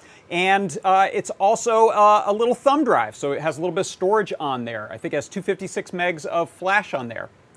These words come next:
Uh, two fifty-six K, <laughs> not megs. It has two hundred fifty-six K of flash. That would be amazing. Uh, so what I wanted to do is, uh, first of all,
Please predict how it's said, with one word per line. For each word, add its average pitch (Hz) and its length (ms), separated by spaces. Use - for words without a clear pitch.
Uh, 135 380
two 180 120
fifty-six 180 440
K, 147 340
<laughs> - 120
not - 120
megs. - 340
It 311 80
has 240 160
two 247 180
hundred 214 260
fifty-six 170 440
K 170 460
of 120 140
flash. 131 320
That 156 100
would 151 60
be 147 80
amazing. 135 380
Uh, 170 380
so 240 680
what 220 200
I 285 60
wanted 285 260
to 220 100
do 277 360
is, 196 520
uh, 175 460
first - 400
of 175 100
all, 170 440